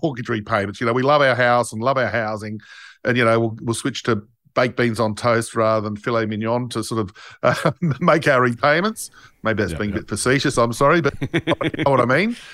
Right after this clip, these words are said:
Speaker 2: I
Speaker 1: Um,
Speaker 2: know exactly what you mean, yep.
Speaker 1: and, and we will sort of, um,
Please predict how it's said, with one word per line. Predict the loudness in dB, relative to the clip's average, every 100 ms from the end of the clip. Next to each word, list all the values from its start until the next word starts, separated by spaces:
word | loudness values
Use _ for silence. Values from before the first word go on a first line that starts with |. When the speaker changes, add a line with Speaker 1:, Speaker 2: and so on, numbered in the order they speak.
| -10 0
Speaker 2:
I | 4 6
Speaker 1:
Um, |
Speaker 2:
know | 6
exactly | 4 2 -2 -2
what |
you | -4
mean, | -4 -2
yep. | 2
Speaker 1:
and, | 2 0 -2
and | -2 -2
we | 0 0
will | -2 -4
sort | -6 -4
of, | -4 -2
um, | 0 0 -2 -8